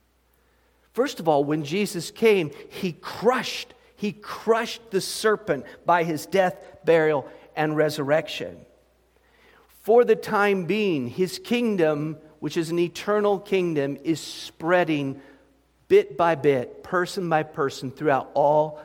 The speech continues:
the nations of the world. And it has been for the last two thousand years. It is taking ground.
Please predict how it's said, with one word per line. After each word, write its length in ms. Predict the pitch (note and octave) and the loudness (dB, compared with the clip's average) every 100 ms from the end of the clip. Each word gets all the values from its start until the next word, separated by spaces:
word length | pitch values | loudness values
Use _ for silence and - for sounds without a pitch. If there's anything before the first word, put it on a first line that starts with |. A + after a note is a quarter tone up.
| - | -12
the 40 | D3 | -8
nations 600 | C#3+ C3 A#2+ - G#2+ - - | -4 -4 -6 -10 -10 -12 -10
of 140 | A#2 | -10
the 60 | A#2+ | -8
world. 320 | B2 B2+ A2+ | -6 -6 -8
And 140 | - C3 | -10 -12
it 80 | - | -10
has 280 | - C3+ | -8 -8
been 200 | - B2+ | -8 -10
for 100 | A#2 | -10
the 100 | A2+ | -12
last 360 | B2 B2+ B2 - - - - | -6 -6 -6 -12 -20 -20 -14
two 140 | G3 | -10
thousand 500 | E3 E3 D#3 C3+ C3 | 0 2 2 0 -6
years. 300 | C3+ D3+ A2+ - | -6 -6 -8 -10
It 100 | C3+ | -12
is 120 | B2 | -10
taking 420 | - F3 F3 E3 | -6 -6 -4 -6
ground. 320 | D3+ D#3+ D#3 | 0 0 0